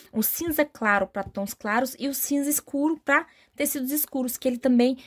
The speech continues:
neutraliza, ele praticamente uniformiza qualquer tom, tá? Aí eu trouxe esse aqui, ó, que é o malva lisinho de dezesseis milímetros no, no tom, na cor aço, tá?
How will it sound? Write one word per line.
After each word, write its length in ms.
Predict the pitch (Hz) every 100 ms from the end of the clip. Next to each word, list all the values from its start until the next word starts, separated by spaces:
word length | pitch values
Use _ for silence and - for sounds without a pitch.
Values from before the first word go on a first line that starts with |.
| _
neutraliza, 840 | 220 233 262 285 294 285 240 233 214
ele 80 | 214
praticamente 580 | 226 - 220 226 - -
uniformiza 640 | 233 247 - 269 226 247 247
qualquer 360 | 247 240 311
tom, 220 | - - -
tá? 220 | 185 196 _ - 302 - -
Aí 100 | 262
eu 120 | 294
trouxe 320 | 277 262 -
esse 160 | 254 233
aqui, 180 | -
ó, 80 | 302
que 160 | 262 233
é 20 |
o 60 | 226
malva 420 | 208 196 220 220
lisinho 560 | 214 185 180 180 208
de 80 | 208
dezesseis 440 | 196 190 190 208 185
milímetros 380 | 190 185 208
no, 140 | 202 202
no 160 | -
tom, 320 | 202 - 190 220
na 200 | - 190
cor 360 | 185 - 208 208 -
aço, 460 | 190 262 - 427 - _ -
tá? 280 | 208 330